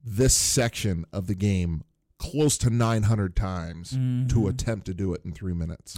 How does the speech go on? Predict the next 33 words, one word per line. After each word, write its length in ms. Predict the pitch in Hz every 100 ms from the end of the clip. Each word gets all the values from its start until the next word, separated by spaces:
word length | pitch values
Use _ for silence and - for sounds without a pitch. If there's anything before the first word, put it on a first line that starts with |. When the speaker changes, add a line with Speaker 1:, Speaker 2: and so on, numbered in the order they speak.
| 92
Speaker 2:
Ugh, 200 | 82 73 - - _ _
holy 320 | 113 78 69
shit. 420 | - - - 73
Speaker 1:
And 200 | - 110
that's 160 | 110 107
what 100 | 110
this 140 | 104
guy 180 | 87 95
does. 540 | 90 101 85 73 87
He, 380 | - 110 107 98 - _ _ _ -
he 160 | 104
just, 180 | 104 95
like, 180 | 85 80 _
slammed 600 | - - - 113 107 95
it. 60 | 92
I 80 | 98
couldn't 320 | - 123 98
believe 320 | 87 92 95
it. 180 | 85 - _ _ -
Speaker 2:
That's 180 | 139 -
too 160 | 135
cool. 140 | 95 113
Speaker 1:
He 80 | 139
killed 380 | 113 160 170
the 80 | 127
boss 420 | 98 117 104 92
in, 100 | 98
like, 180 | 95 92 -
two 320 | - 147 113 87
hits. 480 | - 107 - - - _ _ _ _ _ _ _ _ -
He 60 |
comes 280 | - 156 131
in, 240 | 127 127